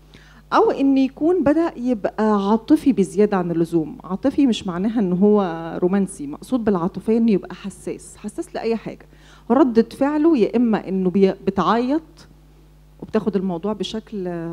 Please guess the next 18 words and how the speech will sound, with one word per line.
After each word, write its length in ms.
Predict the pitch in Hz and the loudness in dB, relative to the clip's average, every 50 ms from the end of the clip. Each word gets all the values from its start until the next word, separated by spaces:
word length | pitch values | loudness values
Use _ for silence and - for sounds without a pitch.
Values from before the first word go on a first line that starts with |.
| 160 170 170 175 190 190 | -12 -14 -16 -20 -20 -20
حساس 480 | - - 185 180 - - 202 196 - 214 | -18 -16 -16 -12 -8 -6 -6 -6 -4 -6
إن 140 | 190 185 185 | -4 -4 -2
أنا 260 | 196 202 202 185 180 | -2 -2 -2 -2 -2
ضحية، 600 | 175 185 185 - - 226 208 208 196 190 185 185 | -2 -2 -2 -2 -2 -4 -2 -2 -2 -2 -2 0
وإنه 320 | 180 175 175 - 180 175 185 | -2 -2 -2 -4 -2 0 2
ليه 80 | 185 | 2
الناس 200 | 208 196 208 208 190 | 2 2 0 -2 -2
بتضطهدني، 920 | 170 190 - 180 - - 180 175 - 185 196 185 175 190 185 185 180 180 | -2 -2 -2 -2 -2 -2 -2 0 2 2 0 0 -2 -6 -6 -4 -2 0
وليه 340 | 180 170 175 165 165 190 208 | 2 4 4 4 2 0 -2
حاطيني 460 | 202 - 202 - - 208 202 202 196 | -2 -6 -10 -4 -2 -2 0 0 -2
في 100 | 196 - | -4 -4
دماغهم، 500 | - - 180 190 196 202 190 185 180 170 | -6 -4 -4 -4 -4 -4 -6 -6 -4 -4
والكلام 380 | 180 170 - - 190 175 185 190 | -4 -6 -6 -6 -6 -6 -4 -2
اللي 120 | 202 190 | -2 -2
بنسمعه 460 | 190 180 160 160 - - - 147 175 | -2 -2 -4 -8 -10 -8 -4 -4 -2
من 160 | 190 196 190 180 | -2 -2 -4 -4
بعض 260 | 170 190 196 190 - | -4 -4 -4 -4 -6
الناس. 340 | 165 156 170 - - - | -8 -10 -12 -16 -16 -18